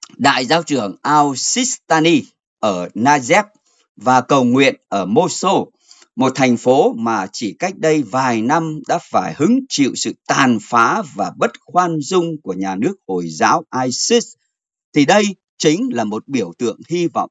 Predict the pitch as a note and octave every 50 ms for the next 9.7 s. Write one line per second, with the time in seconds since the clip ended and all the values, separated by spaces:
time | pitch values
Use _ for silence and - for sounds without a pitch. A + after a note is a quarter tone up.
0 | _ _ - D#3+ C#3 - - G#2+ F#2 E2 D2+ _ _ - G#2+ A#2+ G2+ G2+ G#2 A#2+
1 | D#3 E3 _ _ _ _ _ _ _ _ _ _ _ _ _ _ _ - - C3
2 | B2 E3+ F#3 A#3 G#3+ G3 G3+ B3 - - A3 G#3 F3+ D3+ C3+ - - - D#3+ F#3+
3 | F#3+ F3+ F#3 F3+ C#3 A#2+ G#2 - - - A#2+ C3+ F#3+ G#3+ E3 C3 C#3+ F3+ A3+ F3+
4 | E3 E3 D#3 D#3 C#3 A2+ B2+ D3+ D3 - - - - - A#3 - _ _ _ _
5 | _ - F2+ - _ - F#3 G3 F#3+ F#3+ F#3+ D3+ A#2+ G#2+ - - - - - -
6 | A2 F#2 - - B3 B3+ _ _ - G#2 A2 A2 - - _ _ - - G#2 G#2+
7 | G2+ F#2 C#3+ F#3 - F#3 F3 F3+ D#3+ - E3 D3+ D3 C#3+ C#3+ D3+ D3 B2 G2 F2+
8 | - A#2+ A2 F#2+ F2+ - D3 C#3+ - E3+ E3+ _ _ - E3 E3 - D#3+ D#3 D3
9 | C#3 - - F3+ B2+ F#2+ - - D#3+ - - - A2+ -